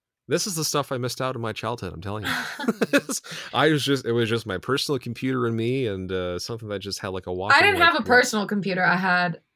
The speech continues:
Speaker 2: um, a handheld. And then I shared, I think until university, I shared a laptop with my dad, which basically meant I didn't have a
Speaker 1: Yeah.
Speaker 2: laptop.
Speaker 1: Yeah, yeah.
Speaker 2: Yeah.
Speaker 1: I,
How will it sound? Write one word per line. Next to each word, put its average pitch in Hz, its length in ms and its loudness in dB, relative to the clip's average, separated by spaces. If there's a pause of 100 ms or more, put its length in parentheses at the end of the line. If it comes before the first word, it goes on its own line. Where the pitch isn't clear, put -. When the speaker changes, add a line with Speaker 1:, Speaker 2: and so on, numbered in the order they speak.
Speaker 2:
um, 160 340 -6
a - 60 -4
handheld. 165 500 0 (160)
And 180 100 -2
then 175 80 -2
I 170 300 -2 (760)
shared, 233 580 0
I 208 80 0
think 269 280 -2 (160)
until 240 1040 2 (300)
university, 202 840 4 (260)
I 214 140 4
shared 214 560 4
a 190 80 -2
laptop 185 380 0
with 170 140 0
my 170 120 4
dad, 160 360 4
which 165 200 -4 (120)
basically 170 380 2
meant 170 140 4
I 170 80 2
didn't 170 220 2
have 180 160 0
a - 40 -6
Speaker 1:
Yeah. 240 100 6
Speaker 2:
laptop. 185 460 0 (520)
Speaker 1:
Yeah, 156 300 0 (300)
yeah. 110 120 0
Speaker 2:
Yeah. 143 200 0 (280)
Speaker 1:
I, 139 160 4